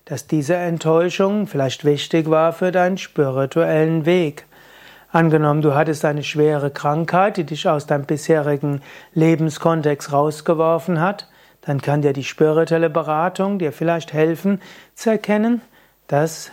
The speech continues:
das Ganze auch sinnvoll war, dass dort Entwicklungen in Gang gesetzt wurden,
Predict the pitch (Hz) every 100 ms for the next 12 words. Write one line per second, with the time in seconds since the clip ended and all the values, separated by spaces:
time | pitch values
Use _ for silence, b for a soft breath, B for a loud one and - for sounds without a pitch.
0 | - 143 131 - 143 156 185 175 175 -
1 | 220 240 214 170 156 143 143 131 131 131
2 | 123 123 B B B - 151 131 - 147
3 | 151 - b b b _ _ _ _ 170
4 | 156 190 226 226 214 220 220 180 151 147
5 | 180 196 202 190 196 190 190 196 190 196
6 | 202